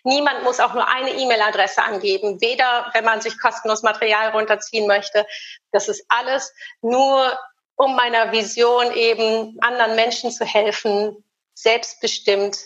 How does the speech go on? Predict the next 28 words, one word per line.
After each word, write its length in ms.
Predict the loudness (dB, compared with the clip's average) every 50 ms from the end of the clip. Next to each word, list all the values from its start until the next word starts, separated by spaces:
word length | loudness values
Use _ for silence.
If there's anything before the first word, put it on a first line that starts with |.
| -18 _ _ _ -8
in 120 | -4 -2
dieser 280 | -2 0 2 2 0 0
Situation 640 | -2 -4 0 2 2 2 2 0 -2 -2 -2 -2 -4
zu 140 | -4 -4
sein. 440 | -2 0 2 2 2 0 -2 -6 -8 -6
Einfach 420 | -4 -2 -2 0 0 0 0 0 -2
ein 140 | -2 0 2
bisschen, 400 | 0 0 2 0 0 0 0 -2 -10 -18 -20 -20 -20 -18 -18 -16 -18 -18 -20 -20 _ -4 -4 -2 -2 -4 -6
ich 120 | -4 -2 -2
habe 100 | 0 2
da 120 | 0 0
heute 200 | 2 0 0 0
beim 160 | 0 0 0 -2
Duschen 300 | -2 -2 -2 -2 -2 0
drüber 180 | 0 0 0 2
<laughs> 80 | 2
nachgedacht. 520 | 2 0 0 0 -2 0 0 0 0 0 -2
Das 140 | -2 -2
ist 140 | -2 -4 -4 -2
quasi 300 | -2 0 0 0 -4 -4
so 240 | -4 0 0 0 0
wie, 240 | 0 -2 -2 -4 -8 -18 -16 -16 -14 -14 -6 -2 0
ähm, 220 | 0 0 0 -4 -6 -10 -14 _ _ _ _ _ _ _ _
Empowerment 920 | -2 -2 0 -2 -4 -2 -2 0 0 0 0 0 0 0 0 0 -2 -4 -6
in 200 | -4 -4 -2 0
einer 340 | 0 0 2 2 0 0 0
Krebserkrankung, 1040 | -2 -4 -2 -2 -2 0 0 -2 -2 0 -2 -4 -4 -4 -6 -6 -4 -4 -4 -4 -2
ne? 360 | 0 2 2 2 0 -2 -8